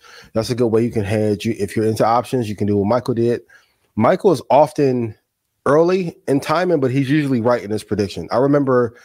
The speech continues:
when he got all those contracts, everyone was like, "He doesn't know," and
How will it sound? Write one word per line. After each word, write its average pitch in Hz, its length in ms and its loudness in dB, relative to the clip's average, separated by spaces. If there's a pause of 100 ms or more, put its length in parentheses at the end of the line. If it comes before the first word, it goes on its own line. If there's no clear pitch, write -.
(260)
when 110 120 -2
he 123 100 0
got 123 200 0
all 110 140 0
those 107 200 -4
contracts, 113 560 -2
everyone 107 300 0
was 92 100 -6
like, 87 100 -16
"He 131 120 -2
doesn't 113 260 0
know," 123 340 2
and 101 260 -4